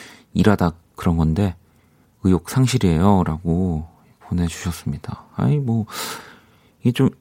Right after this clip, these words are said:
자주 반복되면은 뭐 이럴 수 있는데, 처음 요러면 그냥 쿨하게 좀 넘어가 줄 수도 있는 거 아닐까요?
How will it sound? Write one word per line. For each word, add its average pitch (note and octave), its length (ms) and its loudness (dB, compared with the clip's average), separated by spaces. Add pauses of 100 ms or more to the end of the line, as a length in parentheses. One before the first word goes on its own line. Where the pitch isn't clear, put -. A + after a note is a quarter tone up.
(140)
자주 C#3 800 4 (420)
반복되면은 G#2+ 1000 0
뭐 D#2 140 -2
이럴 G#2+ 240 2
수 G#2 160 -4
있는데, D#2 680 -4
처음 G#3 560 0 (120)
요러면 F2 760 -2 (1300)
그냥 A#2 220 -2
쿨하게 - 340 -2
좀 F#3 100 4
넘어가 C3 400 6 (520)
줄 - 140 -4
수도 A2 380 -2 (640)
있는 G2 220 2
거 A2+ 80 4
아닐까요? F2+ 420 0